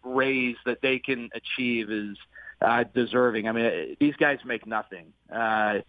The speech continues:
and I, I, you know, I, even in standards like right now, when, if you were to, like,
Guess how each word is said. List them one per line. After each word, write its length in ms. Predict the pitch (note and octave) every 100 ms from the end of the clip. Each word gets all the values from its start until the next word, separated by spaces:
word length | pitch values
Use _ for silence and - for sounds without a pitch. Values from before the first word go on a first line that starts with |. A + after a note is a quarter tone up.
| _ _ _ _ -
and 580 | A#2+ B2+ A#2 A2+ A2 -
I, 200 | G2 -
I, 140 | G1+ G1+
you 140 | A2
know, 120 | B2 G#2+
I, 220 | F#2 -
even 340 | - D#3 D#3 D3+
in 160 | C#3 B2 -
standards 400 | C#3+ C#3 C3 A#2
like 160 | A#2
right 260 | A2+ B2+ G#2
now, 480 | B2 A#2 A2 G2 - _ _ _
when, 180 | - A#2
if 140 | A#2+
you 140 | C#3 D#3
were 100 | E3
to, 80 |
like, 200 | C#3 B2